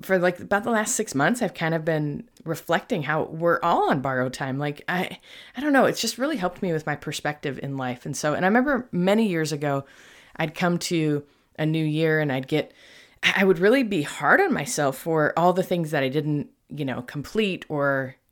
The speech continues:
get done in the year, previous year. And, you know, of course, those resolutions that I made that literally didn't even make it till <laughs> January third most times and, you know, all that sort of stuff. But I think as I get older and, I don't know, just more time,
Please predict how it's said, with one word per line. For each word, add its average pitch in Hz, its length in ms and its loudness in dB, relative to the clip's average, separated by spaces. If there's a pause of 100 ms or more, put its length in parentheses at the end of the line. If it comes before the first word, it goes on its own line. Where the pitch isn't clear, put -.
(120)
get 165 320 2
done 190 340 6
in 156 160 0
the 147 80 -2
year, 147 420 -4
previous 233 480 2
year. 196 420 2
And, 127 300 -2
you 175 100 -2
know, 139 180 0
of 139 140 -2
course, 170 320 2
those 139 240 -6
resolutions 151 640 0
that 160 100 -2
I 147 80 -2
made 143 320 -2
that 131 240 -6 (360)
literally 143 340 0
didn't 147 200 -2
even 139 180 -2
make 139 180 -4
it 117 80 -8
till 156 120 -6
<laughs> - 0 -
January 165 580 4
third 233 440 8
most 226 280 2
times 202 520 0
and, 139 160 -4 (460)
you - 80 -2
know, 196 80 4
all 175 120 6
that - 100 0
sort 165 140 -4
of 151 60 -6
stuff. 156 160 -2
But 170 80 4
I 170 60 2
think 233 220 0
as 190 220 2
I 214 60 2
get 190 200 -2
older 160 380 0
and, 143 220 -6 (340)
I 202 100 -6
don't 240 140 2
know, 147 140 0
just 165 200 -4
more 185 200 2
time, 170 600 -4